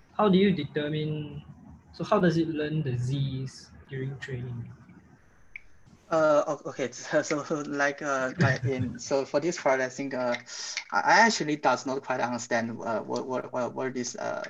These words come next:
Speaker 2: forward backward algorithm actually works. But, but the essential idea is that, uh, is, uh, is actually similar, uh, to the t-, to the typical, uh, with the typical machine learning, right? You, you have a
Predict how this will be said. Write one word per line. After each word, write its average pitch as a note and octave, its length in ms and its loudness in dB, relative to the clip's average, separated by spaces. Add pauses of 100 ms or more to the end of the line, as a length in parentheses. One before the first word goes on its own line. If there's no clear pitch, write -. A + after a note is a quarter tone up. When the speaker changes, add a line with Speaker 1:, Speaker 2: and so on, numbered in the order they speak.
Speaker 2:
forward C3+ 340 -2
backward B2+ 340 -2
algorithm B2 380 -4
actually A2+ 320 -6
works. B2 360 -6 (440)
But, C3 220 4
but C3+ 180 4
the C#3+ 80 4
essential E3 360 0
idea C#3 280 4
is C3+ 220 2
that, A#2+ 280 2 (280)
uh, A#2 280 2
is, C3 180 -6
uh, B2 200 -2
is B2+ 160 -4
actually D3+ 320 0
similar, D#3 560 -2 (100)
uh, A#2+ 320 2 (520)
to - 140 -2
the B2 120 0
t-, A#2+ 300 -12
to C3 180 -2
the B2 100 -4
typical, C#3 880 -2 (120)
uh, C3 80 -4
with B2+ 160 -6
the B2 100 -6
typical C#3+ 500 -2
machine C3 280 -2
learning, B2 220 0
right? A2+ 180 0 (320)
You, B2+ 80 0
you B2+ 120 2
have B2+ 280 4
a A2+ 400 4